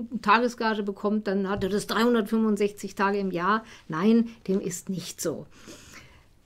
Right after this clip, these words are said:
Und seit März zweitausendzwanzig verdienen aber Tausende von uns nun gar nichts mehr oder kaum noch etwas und sind auf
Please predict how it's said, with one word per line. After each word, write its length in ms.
Und 200
seit 240
März 500
zweitausendzwanzig 1160
verdienen 640
aber 460
Tausende 580
von 320
uns 380
nun 320
gar 220
nichts 360
mehr 300
oder 180
kaum 420
noch 180
etwas 520
und 180
sind 280
auf 260